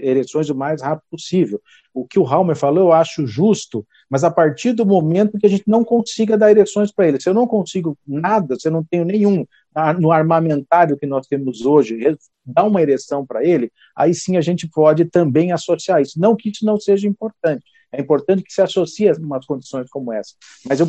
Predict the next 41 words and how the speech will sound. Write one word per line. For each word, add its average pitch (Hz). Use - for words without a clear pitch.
me 165
preocuparia, 185
a 208
princípio, 196
o, 156
do 151
que -
ele 226
deseja, 151
o 135
que 196
que 196
ele 175
quer. 160
Eu 165
tinha 233
ereção 165
antes, 156
eu 151
tinha 196
uma 175
vida 175
normal, 143
eu 151
conseguia 165
ter 180
penetrações 160
com -
a -
minha 151
esposa, 175
agora 185
eu 202
não 196
tenho, 151
doutor. 107
O 98
que 190
que -
eu 147
faço? 117